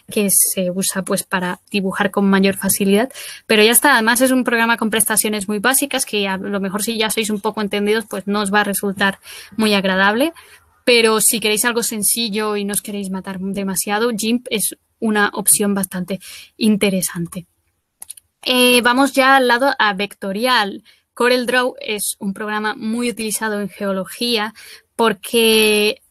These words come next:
las versiones más antiguas de CorelDRAW te permitían hacer tramas, hacer tramas de, mm, pues quiero hacer unas calizas, pues hago la trama de las calizas. Quiero hacer unos,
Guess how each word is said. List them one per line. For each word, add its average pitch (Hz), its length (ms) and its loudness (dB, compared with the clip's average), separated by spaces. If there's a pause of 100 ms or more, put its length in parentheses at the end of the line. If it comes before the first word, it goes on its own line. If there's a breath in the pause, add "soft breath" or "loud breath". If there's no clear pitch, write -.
(340)
las 220 300 -2
versiones 247 460 0
más 277 160 2
antiguas 233 480 0
de 214 100 -6
CorelDRAW 220 500 -6
te 220 120 -8
permitían 208 680 -6 (300)
hacer 226 420 0
tramas, 190 520 0
hacer 214 260 -2
tramas 220 380 2
de, 202 260 2 (360 loud breath)
mm, 208 220 0
pues 190 200 -4
quiero 220 160 2
hacer 220 140 0
unas 214 200 0
calizas, 277 560 2
pues 214 240 -4
hago 208 200 -4
la 208 100 0
trama 220 280 0
de 240 60 -2
las 202 160 -4
calizas. 208 500 -10
Quiero 226 200 -2
hacer 220 260 -2
unos, 214 360 -4